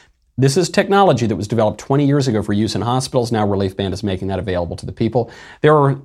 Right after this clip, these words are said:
there are silly imitators that, you know, you try and, and it obviously won't do anything. Uh, you, you need the real deal. You need the one that is F D A cleared and clinically proven to work. As the world opens back up, do not let fear of nausea keep you back.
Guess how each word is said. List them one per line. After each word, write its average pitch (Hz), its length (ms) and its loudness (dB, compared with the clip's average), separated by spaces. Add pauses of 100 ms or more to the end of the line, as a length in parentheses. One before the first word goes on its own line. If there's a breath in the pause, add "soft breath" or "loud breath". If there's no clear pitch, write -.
there 147 120 2
are 131 80 4
silly 170 440 2
imitators 123 800 0
that, 90 140 -2
you 98 100 -2
know, 95 60 0
you 92 100 -2
try 98 240 0
and, 92 100 -2
and 92 160 -4
it 92 80 -8
obviously 95 380 -2
won't 87 180 -6
do 90 160 -6
anything. 104 480 -4 (400 loud breath)
Uh, 98 120 -2
you, 131 200 2
you 160 100 4
need 165 140 4
the 147 40 2
real 127 200 4
deal. 92 180 -2
You 92 140 0
need 104 100 2
the 107 80 2
one 104 140 2
that 90 100 -2
is 92 80 -2
F 107 160 2
D 98 100 0
A 92 80 0
cleared 87 380 -6
and - 140 -12
clinically 92 360 -4
proven 90 260 -6
to 82 40 -6
work. 85 300 -6 (200 loud breath)
As 135 120 2
the 170 80 2
world 214 200 4
opens 156 220 0
back 123 220 2
up, 120 180 0
do 135 100 0
not 131 200 2
let 104 160 -4
fear 107 180 -4
of 95 100 -4
nausea 95 380 -4
keep - 300 -6
you 95 60 -4
back. 87 380 -2